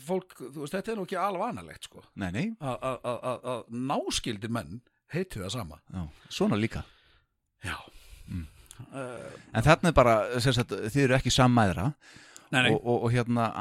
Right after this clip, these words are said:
Speaker 2: afar ykkar beggja hétu Karl,
Speaker 1: Já.
Speaker 2: hét Karl.
Speaker 1: Báðar, sem sagt, mæður okkar
Speaker 2: Já.
Speaker 1: eru báðar Karlsdætur.
Speaker 2: Já.
Speaker 1: Og báðar vildu þær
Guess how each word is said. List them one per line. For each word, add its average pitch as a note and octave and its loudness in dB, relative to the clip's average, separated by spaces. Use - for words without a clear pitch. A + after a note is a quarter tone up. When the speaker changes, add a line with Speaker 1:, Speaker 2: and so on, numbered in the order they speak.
Speaker 2:
afar E3+ 0
ykkar A#2+ -4
beggja A2 -2
hétu G#2 -6
Karl, - -8
Speaker 1:
Já. - -14
Speaker 2:
hét A#2+ -2
Karl. E3+ 2
Speaker 1:
Báðar, C#3 0
sem A2+ -8
sagt, A2 -8
mæður C3 -2
okkar A2 -12
Speaker 2:
Já. A2+ -4
Speaker 1:
eru C3 -4
báðar A2+ -6
Karlsdætur. - -12
Speaker 2:
Já. A#2 -2
Speaker 1:
Og - -12
báðar C3 4
vildu A2+ -8
þær G#2+ -8